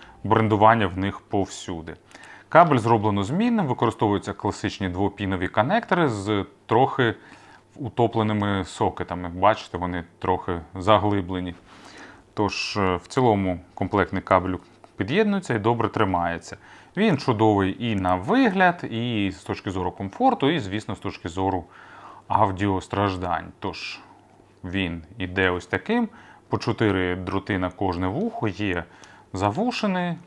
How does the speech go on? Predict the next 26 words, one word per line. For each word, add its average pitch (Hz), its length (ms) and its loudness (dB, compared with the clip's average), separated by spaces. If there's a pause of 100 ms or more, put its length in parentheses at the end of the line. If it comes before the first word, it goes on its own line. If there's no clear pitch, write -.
(500)
Кабель 110 420 6 (120)
доволі 98 340 -2
товстий, 190 440 -2
але 127 260 4
в 196 60 -6
той 127 140 0
самий 107 280 -2
час 127 220 0
дуже 101 420 -4
м'який, 98 640 -4
приємний 120 1000 -2
і 98 40 -2
на 95 140 0
дотик, 147 500 -2
і 101 180 -6
на 92 100 -2
вигляд. 156 460 -4 (600)
Ось 113 120 -6
такий - 280 -2
в 95 80 0
нас 92 160 -2
тут, - 320 -8
е, 98 280 -2
повзунок 131 760 -2
з - 40 -6
розгалужувачем. 143 960 2